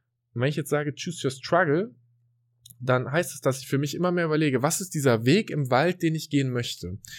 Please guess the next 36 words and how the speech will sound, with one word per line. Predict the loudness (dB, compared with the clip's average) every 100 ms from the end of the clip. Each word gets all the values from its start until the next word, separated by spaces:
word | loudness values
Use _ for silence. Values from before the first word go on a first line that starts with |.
| -10 -2
Und | 0
Kevin | 2 2 2
hat | 2
das | 0
mal | -2 -2
so | -2
schön | -2 -2
zu | -2
mir | -2 0
gesagt | 2 2 2 -6 -18 -18 -16 -4
und | -4
hat | -2
gesagt, | 0 0 0 0
"Hey, | -2 -4 -16 -20 _
das | 0 0 0
Wichtige | 0 0 0
ist, | 0
dass | -2 0
du | 0
deinen | 2 2 2 2 0
Weg | -2 -2
gehst." | -6 -6 -8 -12 -16 _ -20 -18 -4
Und | -4 -4 0
der, | 0 2
dein | 2 0 2
Weg | 0 0 -4 -8
führt | -2 0 0 -4 -10 _ _ _ _ _ _ _ _ -6
in, | -6 -4
entlang | -4 -2 0 -2 -2 0
deiner | 0 0 -2
Vision | -4 -2 0 2 0
fürs, | -4 -4 -4 -4 -8
für | -2 0
dein | 0 2
Leben, | 2 2 0 0
dein, | 0 0 -2